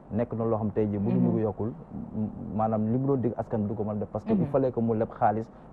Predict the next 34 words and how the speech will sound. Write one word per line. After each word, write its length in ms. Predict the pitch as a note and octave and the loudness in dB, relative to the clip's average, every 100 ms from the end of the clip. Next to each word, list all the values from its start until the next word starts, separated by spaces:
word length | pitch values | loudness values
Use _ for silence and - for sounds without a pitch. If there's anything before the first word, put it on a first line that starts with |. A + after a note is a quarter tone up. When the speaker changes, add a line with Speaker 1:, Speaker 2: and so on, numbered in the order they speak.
| - | -4
Speaker 1:
pour 120 | A#2 | 2
mën 220 | A#2 A#2+ | 4 4
a 80 | B2 - - - - - - - - | 0 -6 -18 -20 -20 -20 -20 -14 -2
muucu 400 | A2+ C#3+ C#3 B2 - | 4 4 4 -2 -4
Sénégalais 520 | - A#2+ A#2+ A2 G#2+ G#2 | -4 0 2 2 2 0
yi 60 | - - - - - - - - - - - | -4 -12 -20 -20 -20 -18 -18 -18 -18 -8 2
almet 220 | B2 A#2 | 4 4
bi 160 | G#2 | 4
ñuy 140 | A#2+ A#2+ | 4 6
jënd 240 | A2+ G#2 F3 - - - - | 4 2 -2 -8 -18 -20 -2
ndox 140 | A#2+ A#2+ | -2 2
mi 120 | A#2 | 4
ñuy 120 | A#2+ | 4
fay 260 | A#2 G#2+ C#3 - - - | 4 0 0 -6 -18 -20
suukar 300 | - B2 B2 | -4 0 0
si 100 | A2 | 0
ñuy 180 | A#2 A2+ | 2 2
yëpp 80 | A#2 - | 2 0
lépp 200 | A2 D3+ - - | 2 2 0 -4
fu 80 | |
mu 60 | C3 | -2
toll 180 | A#2+ A2 | 0 0
tey 140 | A2 | 0
jii 120 | G#2 G2+ | -2 -2
incha 240 | A#2+ B2 | -2 2
allah 140 | A2 G2+ | 2 2
ci 120 | G#2 | 0
kanam 200 | G#2+ G#2 | 0 0
tuuti 160 | G#2 G2 | 0 -2
dañuy 140 | G2+ | -2
gis 160 | G2+ G2 | -2 -4
yokkute 200 | G2+ E3+ | -2 2
boobu. 40 | |
Speaker 2:
Yokkute. 360 | F3+ - D3+ | 2 0 -4